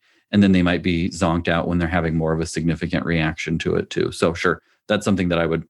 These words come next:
again, another reason to avoid <laughs> baby Benadryl.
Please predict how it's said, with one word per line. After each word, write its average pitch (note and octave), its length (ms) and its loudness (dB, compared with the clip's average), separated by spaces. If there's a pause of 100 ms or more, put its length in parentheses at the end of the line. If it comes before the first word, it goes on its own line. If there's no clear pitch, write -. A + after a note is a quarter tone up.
(120)
again, E2 500 -2
another F2 280 2
reason E2 300 -2
to E2 140 -2
avoid F2+ 520 -2
<laughs> - 80 -20
baby E2+ 240 0
Benadryl. D#2+ 440 -2